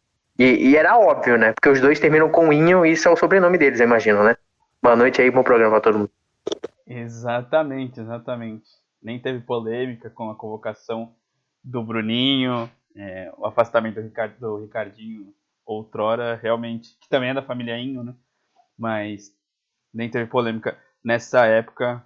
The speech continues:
Speaker 2: é, Bruninho, que ontem jogou bem, né? Ontem jogou bem. Lucas Schiavone, tudo bom? Boa noite.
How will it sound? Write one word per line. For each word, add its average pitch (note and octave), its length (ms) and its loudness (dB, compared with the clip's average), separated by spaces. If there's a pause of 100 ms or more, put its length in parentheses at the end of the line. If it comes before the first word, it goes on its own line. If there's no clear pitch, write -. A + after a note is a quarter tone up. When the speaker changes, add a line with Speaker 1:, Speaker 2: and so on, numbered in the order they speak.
(100)
Speaker 2:
é, G#2+ 220 -8
Bruninho, A2+ 600 -10 (140)
que C#3 120 -4
ontem C3+ 500 -8 (240)
jogou D3 240 0
bem, A2+ 220 -2
né? A#2 260 -12
Ontem A2 260 -14
jogou A#2 260 -12
bem. B2 320 -14 (1500)
Lucas A#3+ 460 0 (260)
Schiavone, G3+ 760 2 (300)
tudo F#3 180 -2
bom? G3+ 240 2
Boa F3+ 160 6
noite. F#3+ 300 -2